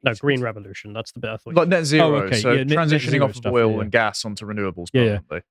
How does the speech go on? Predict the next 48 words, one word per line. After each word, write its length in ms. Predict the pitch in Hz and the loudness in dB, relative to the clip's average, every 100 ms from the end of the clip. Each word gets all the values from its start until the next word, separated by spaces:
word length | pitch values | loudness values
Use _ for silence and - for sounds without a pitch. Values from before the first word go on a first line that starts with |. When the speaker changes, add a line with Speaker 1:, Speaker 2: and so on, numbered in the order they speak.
| - | -2
Speaker 2:
But 120 | 151 | -2
it, 260 | 165 170 160 | 2 0 0
it's 120 | 175 - | -2 0
something 260 | 196 170 | 0 0
absurd. 360 | 139 - 165 120 | -2 2 2 2
Like, 100 | 127 | 0
Russia 240 | 131 131 127 | 0 0 0
is 100 | 113 | 0
sitting 200 | 147 127 | 0 2
on, 120 | 123 | 2
like, 160 | 120 123 | 2 2
ninety 260 | 123 113 | -2 -2
percent 260 | - 127 127 | -2 -2 0
of 60 | |
the 80 | 117 | -2
world's 220 | 120 117 | -2 -2
commodities. 560 | - 117 113 104 131 - _ _ _ _ _ - | 0 -2 -2 0 -2 -2 _ _ _ _ _ 0
So 200 | 139 139 | 0 2
it, 200 | 143 143 _ _ _ _ - | 0 0 _ _ _ _ -2
and, 120 | 165 160 | 0 0
and 140 | 151 | -2
thing 160 | 151 156 | 0 0
is, 100 | 117 | 0
the 80 | 135 | 0
problem 300 | - 160 139 | 0 0 0
is, 100 | 113 | -2
is 140 | 117 | 0
those 160 | 147 143 | 0 0
commodities 560 | - 139 131 117 131 | -2 0 0 0 0
have 160 | 120 113 | 0 0
been 360 | 135 127 123 117 | 0 2 0 -4
quite 240 | - 139 120 _ - | -2 -2 -2 _ -6
cheap 300 | - 151 147 - - | 0 2 0 -8 -14
commodities, 560 | - 139 127 - 151 143 | -2 0 0 0 0 0
but 180 | - 127 | -2 0
they're, 160 | 123 123 | 0 2
they're, 280 | 123 123 - | 2 2 2
they're 140 | 123 | -4
growing 460 | 101 127 131 123 120 | -2 0 2 2 0
in 80 | |
importance. 600 | 117 - 123 110 - 110 - - - - | -2 0 0 0 -8 -16 -18 -18 -20 -4
So 140 | - | 0
basically, 260 | 175 175 131 | 0 0 2
that 160 | 139 135 | 0 2
wef 220 | 143 - | 0 0
report 360 | 123 143 127 | 0 0 -2
was 100 | 127 | -4
saying 540 | - 143 123 87 92 | 0 0 0 -4 -12